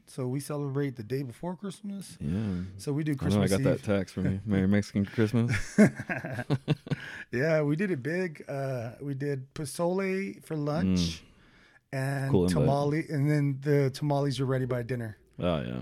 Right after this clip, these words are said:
Speaker 1: So, yeah, we had a big old feast. It was, uh, definitely a lot of overeating. Um, <laughs>
Speaker 2: Comas or what?
Speaker 1: Comas all around. Everyone was in a coma, which was funny 'cause my sister was in a coma,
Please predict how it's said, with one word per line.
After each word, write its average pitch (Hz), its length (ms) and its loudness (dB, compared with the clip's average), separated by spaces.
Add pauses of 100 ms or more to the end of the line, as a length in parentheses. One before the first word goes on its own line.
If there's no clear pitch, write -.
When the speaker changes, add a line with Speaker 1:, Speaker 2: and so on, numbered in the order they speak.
(140)
Speaker 1:
So, 120 360 -2
yeah, 123 200 -2
we 131 120 0
had 139 100 0
a 120 60 -4
big 131 240 -2
old 131 380 -2
feast. 123 460 -6
It 127 80 -4
was, 123 220 -6
uh, 120 200 -4
definitely 123 380 -6
a - 20 -6
lot 123 160 -4
of 113 80 -6
overeating. 113 580 -8 (640)
Um, - 320 0 (600)
<laughs> - 640 -12
Speaker 2:
Comas 113 380 6
or 101 80 8
what? 92 340 4
Speaker 1:
Comas 120 500 -6
all 117 300 -4
around. 117 380 -6
Everyone 117 460 -6
was 113 160 -8
in 110 80 -8
a 101 40 -10
coma, 113 460 -10 (340)
which 160 140 2
was 151 140 0
funny 185 180 4
'cause 139 160 -4
my 135 80 -2
sister 165 380 -4
was 127 140 -2
in 123 100 -2
a - 20 -4
coma, 127 460 0